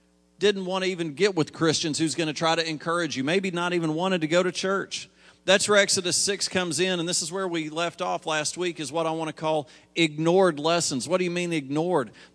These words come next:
They didn't hear 'em. Remember, the children of Israel, it said that they didn't hear what Moses said. What did Moses say? That God was going to deliver 'em, that God was gonna rescue 'em. This was an encouraging word,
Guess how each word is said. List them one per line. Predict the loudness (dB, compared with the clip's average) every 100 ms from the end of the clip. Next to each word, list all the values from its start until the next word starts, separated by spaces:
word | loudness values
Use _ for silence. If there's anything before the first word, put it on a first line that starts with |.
| -6
They | 0 0
didn't | -2 -6 -2 -2 -4 -8
hear | -2 2 2
'em. | 2
Remember, | 0 0 0 0
the | -2
children | 0 -2 -2
of | -2
Israel, | -2 -2 0 -2
it |
said | -2 -2 0
that | -2 -2
they | 0 0
didn't | -4 -2 -2 -2 -6
hear | 2 4 6
what | 2
Moses | 2 0 0 -2 -4
said. | -2 -2 -4 -10 -20 _ _ _ _ 4
What | 6
did | 6
Moses | 2 4 4 2
say? | 0 2 2 0 -6 -8
That | -6 -2
God | -2 2 0
was | 2 -2 0
going | 0 0 -2
to | -4
deliver | -2 -2 2 2 4 2
'em, | 2
that | 0
God | -2 0 0
was | -2 -6
gonna | -4 -2
rescue | 0 0 0 0 0 0
'em. | 0
This | 0 -2
was | 0
an | 0 0
encouraging | -2 0 2 2 2 -2 0
word, | 0 2 0